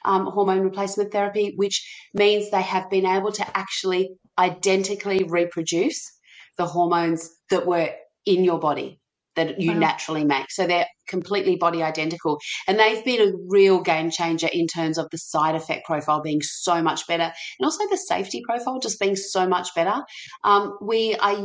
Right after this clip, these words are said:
Speaker 1: yet to see this sort of really take the contraceptive pill, um, stage by storm. We don't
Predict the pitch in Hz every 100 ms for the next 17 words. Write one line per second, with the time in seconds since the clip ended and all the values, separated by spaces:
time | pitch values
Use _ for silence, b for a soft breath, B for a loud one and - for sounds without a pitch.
0 | 208 202 233 233 - 202 175 185 175 -
1 | 180 170 165 165 165 160 175 165 165 160
2 | - 160 160 156 156 - 160 151 - 156
3 | 151 160 - _ B B B 175 160 160
4 | 156 151 - - - 160 160 - 156 -
5 | - 165 185 202 185 180 180